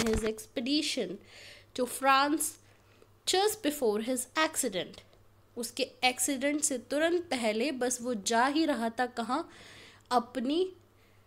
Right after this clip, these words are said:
फ्रांस की जर्नी को शुरू करने के लिए। Next word is, guys, adroit। इसको हम adept भी कहते हैं और इसका मतलब होता है किसी चीज़ में बहुत निपुण, बहुत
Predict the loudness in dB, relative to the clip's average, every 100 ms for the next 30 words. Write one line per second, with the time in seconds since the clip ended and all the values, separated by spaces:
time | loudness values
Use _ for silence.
0 | -20 -20 -4 4 6 8 6 4 4 4
1 | 6 4 2 0 0 2 2 2 2 0
2 | -2 -2 -4 -6 -10 -10 -12 -16 -18 -20
3 | -20 _ -20 -20 -20 -20 -20 _ -10 -2
4 | -2 -2 0 0 0 0 2 2 2 0
5 | 0 2 2 2 -2 -12 -20 -20 -20 -20
6 | -20 -20 -20 -6 -6 -2 -2 0 0 0
7 | -4 -6 -6 -4 -2 -2 -2 -2 0 -2
8 | -4 -6 -2 2 2 2 -2 -2 -2 -2
9 | -4 -4 -2 -4 -4 -4 -2 -4 -4 -4
10 | -6 -6 -6 -6 -6 -6 -6 -6 -6 -6
11 | -6 -14 -10 -4 -4 -4 -4 -2 -2 -4
12 | -6 -4 -6